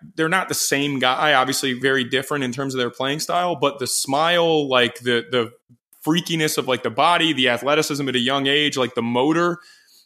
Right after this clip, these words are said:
I mean, that's who Zion Williamson reminds me of just in terms of, like, the marketability of a star coming into the N B A. So it's ironic we're talking about tanking teams,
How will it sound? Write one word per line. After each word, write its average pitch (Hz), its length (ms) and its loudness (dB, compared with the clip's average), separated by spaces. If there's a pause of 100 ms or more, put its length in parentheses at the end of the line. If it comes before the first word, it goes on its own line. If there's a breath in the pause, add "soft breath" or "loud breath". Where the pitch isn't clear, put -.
(160)
I - 20 -4
mean, 156 120 2
that's 214 200 0
who 294 120 2
Zion 262 260 2
Williamson 208 400 0
reminds 156 380 2
me 156 80 0
of 143 120 2
just 156 200 -2
in 147 80 -2
terms 165 280 -4
of, 135 120 -2
like, 135 180 0
the 131 80 -2
marketability 127 1000 0
of 117 100 -6
a 123 40 0
star 123 460 0
coming 131 320 -2
into 127 160 -4
the 120 140 -2
N 113 100 0
B 123 140 2
A. 165 160 4
So 123 180 -2
it's - 80 -6
ironic 135 480 2
we're 123 80 -4
talking 123 300 -2
about 117 180 0
tanking 117 380 -6
teams, 160 480 -2